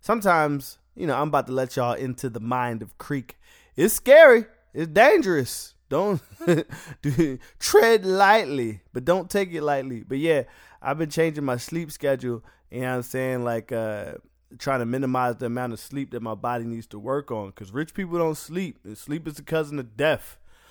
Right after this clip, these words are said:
I don't know what any of that means, and there's, there's a whole lot of cliches, but, uh, I'm just, I'm just, <laughs> I'm just trying to live through life. Sorry if y'all hear that buzzing.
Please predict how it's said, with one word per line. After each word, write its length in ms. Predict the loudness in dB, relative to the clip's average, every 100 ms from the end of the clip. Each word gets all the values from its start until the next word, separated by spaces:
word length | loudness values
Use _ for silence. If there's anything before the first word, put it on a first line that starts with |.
| _ _ _ 6
I 60 |
don't 160 | 8 8
know 80 | 8
what 140 | 6
any 200 | 4 2
of 40 | 4
that 140 | 2
means, 380 | 2 -4 -4 -6
and 100 | -6
there's, 160 | -8 -10 -14
there's 200 | -12 -6
a 80 | -2
whole 180 | 0 2
lot 180 | 2 0
of 80 | -2
cliches, 760 | -6 -6 -4 -2 0 -2 -6 _ _ _ -10
but, 220 | -2 0
uh, 360 | 2 0 0 -4
I'm 200 | -4 -4
just, 200 | -6 -10 _ -8
I'm 140 | -8
just, 160 | -2 2
<laughs> 1300 | 4 4 6 4 4 2 2 2 0 -2 -6 -6 -14 _ _ _ _ _ -12 -12 -14 -8
I'm 140 | -8
just 160 | -8 -2
trying 180 | -2 0
to 60 |
live 180 | -2 -4
through 120 | -4
life. 240 | -4 -4 -8 -14
Sorry 240 | -4 0 0
if 60 | 0
y'all 160 | -2
hear 160 | -2 -2
that 240 | -4 -4
buzzing. 340 | -6 -6 -8